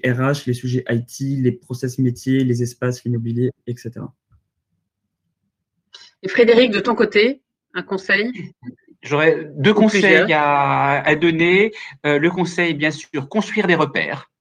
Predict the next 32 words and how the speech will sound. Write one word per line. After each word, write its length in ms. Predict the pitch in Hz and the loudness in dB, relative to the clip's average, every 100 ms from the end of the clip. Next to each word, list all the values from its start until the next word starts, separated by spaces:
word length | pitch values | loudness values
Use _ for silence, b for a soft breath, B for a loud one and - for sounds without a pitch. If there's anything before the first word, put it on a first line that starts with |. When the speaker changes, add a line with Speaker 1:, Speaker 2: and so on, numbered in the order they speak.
| B B B | B B B
Speaker 3:
Des 160 | 117 170 | 0 2
repères 560 | 185 185 147 131 120 | 2 2 2 2 0
Speaker 2:
Mm. 140 | 190 165 | -6 -14
Speaker 3:
dans 240 | 98 120 214 | -4 0 0
l'équipe, 500 | 220 - - 196 - b b _ | 0 -4 -8 -10 -16 b b _
des 180 | 120 156 | -2 0
repères 640 | 165 165 143 131 127 113 | 0 0 0 0 0 -2
dans 240 | 98 117 180 | -4 0 2
les 220 | 190 190 | 2 2
B 100 | 165 | 0
U 380 | 156 151 170 208 B 139 | 0 -2 -6 -8 B -6
et 100 | 143 | -2
de 80 | 139 | 0
repères, 560 | 139 147 143 165 175 165 | 0 0 2 2 2 0
le 80 | 139 | -2
cas 140 | 147 | -2
échéant, 380 | 147 135 156 160 | -2 -4 -4 -4
d'un 120 | 151 | -4
point 140 | 143 | -4
de 80 | 135 | -4
vue 160 | 127 143 | -4 -2
mondial, 500 | 139 135 139 160 - - | -2 0 0 -2 -4 -14
des 240 | 113 165 | -2 2
repères 500 | 170 - 95 78 - _ B | 2 0 -4 -8 -10 _ B
Speaker 2:
Mm. 40 | 185 - | -18 -8
Speaker 3:
explicites. 600 | 139 - 143 139 185 208 B B 139 | -6 -6 -10 -10 -10 -10 B B -2
Et 100 | 147 | 0
deuxième, 540 | 143 202 180 185 165 | 2 2 2 2 2
euh, 160 | 147 139 | 0 0
conseil 800 | 143 175 175 165 160 185 190 - | -2 -4 0 2 2 2 -2 -6
qui 140 | - | -4
est 300 | 151 156 170 | 2 4 2